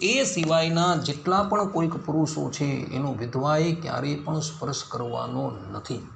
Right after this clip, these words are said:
કારણ કે જો એનો એ સ્પર્શ કરી દે, તો એના બ્રહ્મચર્ય વ્રતને હાનિ થાય છે. અને એટલે જ માટે આચાર સારની અંદર કહ્યું છે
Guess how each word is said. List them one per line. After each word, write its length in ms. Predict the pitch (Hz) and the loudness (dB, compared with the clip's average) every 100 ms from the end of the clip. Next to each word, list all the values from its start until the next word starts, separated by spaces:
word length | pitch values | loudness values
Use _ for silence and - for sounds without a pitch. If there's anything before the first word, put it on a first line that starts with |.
| - - - - - - - - | -20 -20 -20 -20 -20 -20 -20 -2
કારણ 280 | 135 156 165 | 2 4 4
કે 100 | 151 | 4
જો 400 | 127 170 156 117 - - - - - | 4 6 6 2 -4 -14 -18 -20 0
એનો 300 | 156 180 175 | 4 6 6
એ 80 | 156 | 4
સ્પર્શ 480 | 127 - 160 160 - | 2 0 0 0 0
કરી 200 | 143 185 | 2 4
દે, 300 | 170 135 117 139 - - - - | 4 2 0 -6 -12 -20 -10 -8
તો 140 | - | -4
એના 420 | 131 147 143 117 - - - 120 | 2 4 6 4 0 -10 -8 -2
બ્રહ્મચર્ય 760 | 110 175 220 - 185 175 180 | 2 4 4 4 4 4 4
વ્રતને 640 | 165 123 127 123 123 135 131 - - - - | 4 0 -2 -2 0 0 -2 -10 -10 -6 -2
હાનિ 380 | 113 127 143 - | 2 4 4 2
થાય 280 | - - | -4 -8
છે. 240 | - - - - - | -8 -10 -14 -20 -2
અને 140 | 131 135 | 0 0
એટલે 480 | - 143 185 185 | -2 0 4 4
જ 60 | 170 | 6
માટે 600 | 156 143 156 165 180 - | 4 4 4 6 4 4
આચાર 420 | 123 131 165 170 | 0 4 4 4
સારની 460 | 156 127 147 170 156 | 4 4 4 4 4
અંદર 300 | 143 135 127 | 2 2 0
કહ્યું 300 | 123 139 196 | 2 4 4
છે 240 | - 117 | 2 -4